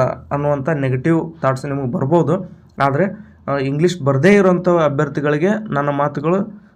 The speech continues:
ಆ, ಸ್ಪಷ್ಟವಾಗಿ ಅರ್ಥ ಆಗಿರ್ತವೆ ಅನ್ಕನ್-, ಆ, ಅನ್ಕೊಂಡಿದ್ದೀನಿ ನಾನು.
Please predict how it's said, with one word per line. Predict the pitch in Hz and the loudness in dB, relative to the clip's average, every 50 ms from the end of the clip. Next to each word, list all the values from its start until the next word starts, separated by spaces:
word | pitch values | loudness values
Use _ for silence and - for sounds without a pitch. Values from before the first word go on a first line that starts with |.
| _ - - | _ -6 -2
ಆ, | 147 147 | -2 -2
ಸ್ಪಷ್ಟವಾಗಿ | 135 131 - - 147 143 - - 190 185 185 185 175 175 | -2 -4 -4 -6 -6 -4 0 2 4 6 6 6 4 2
ಅರ್ಥ | 156 139 139 135 135 - | 0 0 0 -2 -2 -2
ಆಗಿರ್ತವೆ | 156 147 143 135 143 143 - 147 139 143 139 | -2 -2 0 -2 -4 -2 -2 -2 0 0 0
ಅನ್ಕನ್-, | 135 131 131 - 135 135 131 - | -2 -2 -4 -4 -6 -6 -6 -4
ಆ, | - 139 135 131 131 | -4 -4 -2 0 0
ಅನ್ಕೊಂಡಿದ್ದೀನಿ | 131 135 135 135 143 135 131 127 131 131 | 0 -2 -2 -2 -2 -2 0 -2 0 0
ನಾನು. | 131 127 151 | -2 0 0